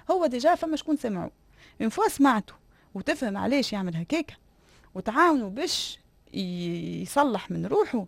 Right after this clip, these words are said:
ساي التنمر وفي يوفى غادي. من بعد نمشيو للمتنمر عليه باش كان فما دي ديكا ولا دي سيكيل،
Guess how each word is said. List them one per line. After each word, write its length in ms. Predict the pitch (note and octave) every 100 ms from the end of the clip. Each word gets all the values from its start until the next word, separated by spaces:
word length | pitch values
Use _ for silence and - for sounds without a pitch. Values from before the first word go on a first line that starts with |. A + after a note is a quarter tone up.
| _ -
ساي 360 | G4+ D4+ G#3+ _ _ _ -
التنمر 520 | B3+ A#3+ C4+ F#4+ F4+
وفي 280 | E4 - E4 - -
يوفى 360 | C4 D4 A#3 A3
غادي. 400 | G#3+ F#3 - - _ - - -
من 80 | C#4+
بعد 260 | B4 G#4+
نمشيو 260 | C#4+ - D4+
للمتنمر 640 | B3+ A3 G#3+ G3 G#3 F#3+
عليه 240 | D#3+ G3 D#4+
باش 180 | E4 -
كان 140 | C4+
فما 240 | C#4 B3+
دي 140 | F#3+ F#3
ديكا 320 | D3+ G3+ A#3+
ولا 180 | G#3 F3
دي 120 | E3+
سيكيل، 480 | - - B3+ E4